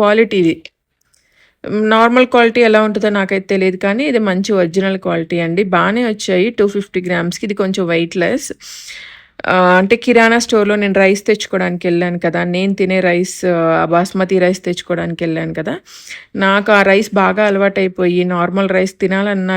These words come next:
కానీ కడుపు అంటే అంత తృప్తిగా ఉండట్లేదన్నమాట నార్మల్ రైస్. So ఆ రైస్ అయితే మంచిగా అవుతుందండి. ఇది వచ్చేసి అల్లం, మనకేంటి అంటే ఒలిచిన అల్లం దొరుకుతది, ఒలవన అల్లం కూడా దొరుకుతుందండి. ఒలిచిన అల్లం ఏంటి అంటే అల్లం వెల్లుల్లి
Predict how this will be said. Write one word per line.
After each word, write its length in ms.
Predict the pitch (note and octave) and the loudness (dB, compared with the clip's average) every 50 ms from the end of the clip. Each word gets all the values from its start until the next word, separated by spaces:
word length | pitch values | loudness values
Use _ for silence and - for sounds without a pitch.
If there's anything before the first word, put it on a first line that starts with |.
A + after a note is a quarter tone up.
| F3+ F3 | -2 -2
కానీ 220 | F3 E3+ E3 F3 F3 - | -2 -2 -4 -4 -4 -2
కడుపు 340 | G3+ F3+ F3+ F#3 - G3 G3 F#3+ F#3 F#3 F3 E3+ - - - - F#3 | -2 -2 -2 -4 -2 0 2 2 2 2 0 0 -4 -6 -8 -4 -2
అంటే 160 | G3 F#3+ A3 A3 | -2 0 0 0
అంత 120 | G#3+ G#3 G#3+ G#3 | 2 0 0 0
తృప్తిగా 380 | G#3 G3+ G#3 - A#3+ G#3+ A3 G#3+ G3+ | 0 -2 -2 -2 -2 0 0 0 0
ఉండట్లేదన్నమాట 760 | F#3+ F#3+ F#3+ G3 G3 F#3+ F3+ F3 F3 F3 E3+ E3+ E3 E3 F3 E3+ F3 | 0 0 -2 -2 0 0 0 0 0 -2 -2 -2 -2 -4 -4 -2 -2
నార్మల్ 320 | F3 F3 F3+ F3+ F3+ F3+ E3+ D#3+ | -2 -2 0 0 -2 -2 0 0
రైస్. 280 | D#3+ E3 E3+ - - - D#3+ - _ - - - - - - - - - - - - | -2 -2 -2 -4 -6 -8 -8 -10 _ -20 -20 -20 -18 -18 -18 -16 -16 -16 -12 -6 0
So 60 | - A3 G#3 F#3+ F#3 | 2 4 6 6 6
ఆ 20 | F#3 F#3+ | 6 6
రైస్ 220 | G3 G3 G#3 G3+ A#3+ G#3+ | 6 4 4 2 2 0
అయితే 180 | G3+ G3 G#3+ G#3 G3+ | 2 2 0 0 0
మంచిగా 340 | F#3 F3+ F#3 F3+ G3+ F#3+ F#3 F3+ | -2 -2 -4 -4 -2 0 0 0
అవుతుందండి. 440 | F3+ F3 F3 F3+ F3 E3+ E3+ F#3+ G#3 G#3+ | 0 -2 -2 -4 -2 0 0 0 0 2
ఇది 80 | F#3+ F3+ F3+ | 2 0 0
వచ్చేసి 440 | F3+ - - G#3+ G3 G3+ G3 - A3 F#3 | -2 0 0 0 0 0 0 0 0 0
అల్లం, 320 | E3+ E3+ F3 F3+ G3 A3 B3+ E4 - - - - - - _ - A3 | 0 0 0 0 0 0 -2 -4 -6 -10 -20 -20 -20 -16 _ -2 0
మనకేంటి 500 | A3 A3 G3+ A3 G#3 G#3 G#3 G3+ A3+ A3 G#3 | 0 0 2 2 2 2 2 0 0 0 0
అంటే 140 | G#3 G#3+ B3 A#3+ G#3+ F#3+ | 0 0 0 0 2 2
ఒలిచిన 320 | G3 G3+ G3+ - B3 A#3 A3+ | 2 2 0 -2 -2 -2 0
అల్లం 260 | G#3 G3+ G#3 G#3 G3+ F#3+ | 0 0 0 0 0 0
దొరుకుతది, 520 | F#3 F#3 - F#3+ F3+ F#3+ F3+ E3+ F3+ A3 A#3+ C4 C4+ C4 B3 A3 G#3 | 0 0 -2 -2 -2 -2 -2 0 0 -2 -2 0 0 0 0 2 2
ఒలవన 280 | G3+ G3 G3+ G#3 G#3+ G#3 G3+ | 2 2 2 2 2 0 0
అల్లం 200 | F#3+ F#3+ F#3+ F#3 F3+ F3+ | 0 0 -2 0 0 0
కూడా 140 | F#3 G3+ G#3+ F#3+ | 0 0 0 -2
దొరుకుతుందండి. 580 | F#3 E3+ E3+ F3+ F3 F#3 F3+ E3+ E3 E3+ G3 A3 G#3+ | -2 -2 -2 -4 -2 -2 0 0 0 0 -2 0 0
ఒలిచిన 280 | G3 F#3 F#3+ - A3+ A3 A3 G#3 | 0 0 0 -2 -4 -4 -2 -2
అల్లం 180 | G#3 G#3 G3+ F#3+ | -2 -2 -2 -2
ఏంటి 200 | F#3 F#3 F3+ F#3+ F#3+ F#3 | -2 -2 0 0 0 0
అంటే 140 | G3+ A3+ B3 A3+ | 2 2 2 2
అల్లం 200 | G#3 A3 A#3+ A#3+ A#3 | 2 0 0 0 0
వెల్లుల్లి 240 | G#3+ G3+ G3 G3 F3+ | 0 0 0 0 0